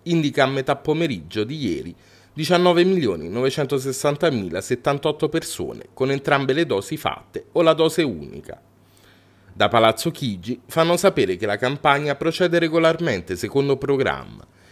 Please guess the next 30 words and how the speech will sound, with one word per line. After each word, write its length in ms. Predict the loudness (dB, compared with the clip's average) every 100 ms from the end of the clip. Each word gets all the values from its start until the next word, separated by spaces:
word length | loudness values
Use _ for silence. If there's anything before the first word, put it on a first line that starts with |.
| -12
Il 100 | -4
ministro 460 | 0 0 0 -2 -2
della 180 | 0 -2
Salute, 420 | 0 0 -2 -6
Roberto 400 | -8 -8 -8 -10
Speranza, 680 | -6 -2 0 -2 -6 -14 -16 -4
invita 500 | -2 0 -4 -8 -8
tuttavia 480 | -6 -4 -2 0
alla 160 | 0 0
prudenza. 720 | -2 -2 -2 -2 -10 -16 -18 -18 _ _ _ _
"Non 200 | -4 0
dobbiamo", 680 | 0 2 0 0 -2 -6 -6
avverte, 680 | -6 -4 -6 -6 -10 -12 -8
"assolutamente 760 | -10 -2 0 2 2 2 -2 -4
considerare 680 | -4 -4 -6 0 0 0
vinta 340 | -4 -8 -4 -4
questa 300 | -4 -4 -6
sfida. 500 | -6 -12 -12 -14 -20 _ -20 -20 _
La 160 | 0
partita 580 | 2 0 -4 -6 -2 -2
è 100 | -2
ancora 320 | -2 0 0
tutta 280 | 0 -4 -2
da 160 | -2 -2
giocare 560 | -4 -4 -6 -10 -14
e 140 | -2 0
l'epidemia 680 | 0 -2 0 0 0 -6 -8
non 180 | -2 0
è 140 | 0
chiusa." 480 | -4 -12 -10 -14 -18